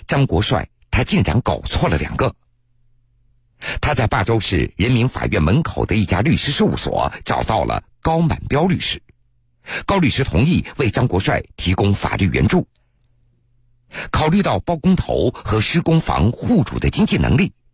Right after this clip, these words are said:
高律师建议张国帅一并起诉高压电线的权属单位。在北京朋友的陪同之下，张国帅拖着假肢又去了当年自己出事的地方，霸州市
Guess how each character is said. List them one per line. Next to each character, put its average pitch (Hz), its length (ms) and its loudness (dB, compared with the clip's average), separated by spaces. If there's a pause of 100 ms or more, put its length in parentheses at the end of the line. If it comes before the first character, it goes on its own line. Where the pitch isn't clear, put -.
(320)
高 180 140 2
律 135 120 2
师 - 180 -2
建 120 220 0
议 71 60 0
张 127 160 2
国 85 120 0
帅 107 240 0 (240)
一 147 160 2
并 190 200 2
起 - 180 -6
诉 - 340 0 (140)
高 143 240 0
压 131 180 0
电 - 280 0
线 120 220 0
的 - 180 -2 (120)
权 87 340 0
属 - 180 -6
单 65 180 0
位。 65 160 -4 (1800)
在 226 140 0
北 73 200 0
京 147 200 2
朋 139 320 2
友 - 120 0
的 - 120 -6
陪 - 180 0
同 - 160 2
之 190 120 -2
下， - 200 -2 (500)
张 175 160 0
国 117 160 2
帅 110 240 0 (160)
拖 175 220 2
着 113 100 -2
假 - 140 -4 (100)
肢 196 260 2 (120)
又 - 160 0
去 - 220 0
了 55 180 -2 (140)
当 131 180 2
年 85 200 2
自 151 140 -2
己 - 120 -6
出 - 260 0
事 208 160 0
的 - 100 0
地 85 160 0
方， - 240 -4 (320)
霸 180 200 0
州 135 180 0
市 - 320 -2